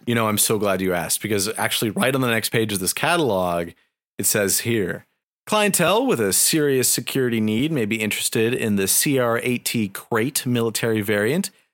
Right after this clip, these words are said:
capable of transporting vital materiel back and forth across the harsh environments and battlefield.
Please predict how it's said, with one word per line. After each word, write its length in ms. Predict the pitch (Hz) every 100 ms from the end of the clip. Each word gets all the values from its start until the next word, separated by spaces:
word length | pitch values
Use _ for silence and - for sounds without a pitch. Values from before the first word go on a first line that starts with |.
| _ -
capable 360 | 208 190 180
of 100 | 165
transporting 680 | - 170 165 - 165 156 127
vital 340 | 123 123 139
materiel 800 | 135 104 - 147 127 110 120 180
back 340 | 143 107 120
and 100 | 113
forth 300 | - 110 123
across 460 | - - 101 95 -
the 80 | 98
harsh 400 | - 98 98 -
environments 680 | 110 95 98 98 110 117
and 300 | - 113 117
battlefield. 680 | 107 98 143 135 - 95 90